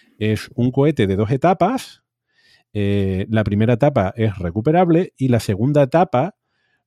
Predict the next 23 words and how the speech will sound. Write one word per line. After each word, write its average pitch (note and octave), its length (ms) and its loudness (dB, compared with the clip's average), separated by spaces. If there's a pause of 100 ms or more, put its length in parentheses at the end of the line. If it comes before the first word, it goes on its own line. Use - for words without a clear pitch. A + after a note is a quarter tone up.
no B2+ 220 2
es G3+ 140 0
una D#3+ 160 2
segunda A#2+ 520 2
etapa A2 340 2
habitual. G#2+ 540 0
La A2 120 0
segunda C3 380 0
etapa E3 400 2
es G3 340 0
Starship, F3 720 0
es C3+ 220 0
una C3+ 180 2
nave. A#2+ 400 0 (800)
Eh, G#2 560 2
y B2+ 380 2
la A2 140 2
nave C#3 300 4
exi-, - 720 -4
existirá B2 520 0
en D#3 80 2
diferentes B2 480 2
configuraciones. G#2+ 1000 0